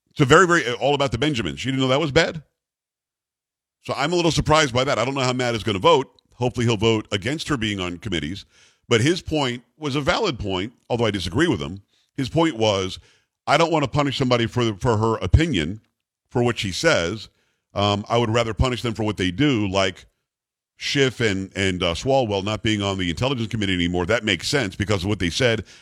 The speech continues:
and what they did." But he's saying, "Well, that was her opinion. She has the right in this country to say whatever she wants." My point is she doesn't have the right to be on the committee. So I, I think that he might be hedging his bets because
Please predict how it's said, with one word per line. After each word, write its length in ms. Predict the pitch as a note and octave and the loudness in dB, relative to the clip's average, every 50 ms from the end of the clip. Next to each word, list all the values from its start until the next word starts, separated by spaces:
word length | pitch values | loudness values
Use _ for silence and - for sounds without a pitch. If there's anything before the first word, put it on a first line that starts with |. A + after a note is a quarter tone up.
| _ _ _ - | _ _ _ -4
and 220 | D3 E3 F#3 E3+ D3 | 2 2 2 4 4
what 160 | C#3 C3 - | 2 2 2
they 160 | B2 A2+ G#2+ | 0 -2 0
did." 420 | G2+ C3+ D#3 B2+ D#2 B1 G#1+ - - _ _ _ _ _ _ _ _ _ _ _ _ _ _ _ _ _ _ _ _ _ _ _ | 0 0 0 0 0 -2 -6 -12 -20 _ _ _ _ _ _ _ _ _ _ _ _ _ _ _ _ _ _ _ _ _ _ _
But 100 | - G#2 | -2 -2
he's 140 | G2+ G2+ - | 0 0 0
saying, 260 | - C3+ B2+ B2 A#2 | 0 0 0 0 0
"Well, 140 | G2 G2+ G#2+ | 0 0 0
that 120 | B2+ D3 | 2 2
was 140 | D#3 D3+ - | 0 0 -2
her 120 | D#3 D3 B2+ | 0 -2 -2
opinion. 360 | G#2 - F3 G3 E3+ A2+ F2+ | 0 -2 -4 -2 -2 -4 -6
She 140 | E2 - A#2+ | -4 -2 -2
has 140 | A#2+ A2 | -2 -2
the 60 | A2+ A#2 | -2 0
right 140 | B2 B2 | -2 -2
in 60 | A2+ A2+ | -2 -2
this 120 | A#2 - | -6 -4
country 280 | - C3 B2 A2 A#2 G#2 | -2 -2 -2 -2 -2 -4
to 60 | G2+ | -2
say 100 | - B2 | -2 0
whatever 220 | A2+ G#2+ G2+ F#2+ - | 0 0 0 -2 -2
she 100 | F#2+ F#2+ | -4 -2
wants." 340 | G#2+ C#3+ D3+ F2+ D2 - - - - - - _ _ - | 0 0 0 -2 -4 -8 -14 -20 -20 -20 -20 _ _ -6
My 220 | G#2+ B2 D3 E3 | 0 2 2 2
point 240 | C#3 C#3 C#3+ C3 A#2 | 2 0 0 0 -2
is 60 | G#2+ | -2
she 100 | - C3 | -2 -2
doesn't 160 | B2+ A#2 A2+ B2 | -2 -2 -2 -2
have 80 | A2+ | -2
the 60 | G#2 | -2
right 140 | G#2 A2+ A2+ | -2 -2 -2
to 80 | - G2+ | -2 -2
be 120 | A2 G#2+ | 0 0
on 60 | F#2+ | -2
the 40 | E2 | 0
committee. 380 | - A#2 C3 D3 - - - - _ _ _ _ _ _ _ _ _ _ _ _ _ | -2 0 0 0 -2 -2 -6 -12 _ _ _ _ _ _ _ _ _ _ _ _ _
So 380 | - - - B2+ A#2+ A#2 A#2 - | -10 0 2 4 4 4 2 2
I, 180 | A#2+ A#2+ A2+ A#2+ | 0 0 0 0
I 60 | B2 | 0
think 200 | A#2 D#3+ F3+ D#3+ | 0 0 -2 0
that 80 | D3+ | -2
he 80 | C#3 C#3 | -2 -2
might 160 | C3+ C3 B2 | 0 -2 -2
be 100 | A#2 A2 | 0 0
hedging 260 | A2+ B2+ C3+ A#2 A#2 | 0 0 0 -2 -4
his 140 | A2+ G2+ E2 | -8 -8 -6
bets 240 | D2+ B2 C#3 D3 - | -2 -2 -2 -2 -2
because 540 | - A2 G2+ - G#2+ F#2+ F#2 F2+ F2 - | -6 -8 -6 -2 -2 0 0 -2 -4 -6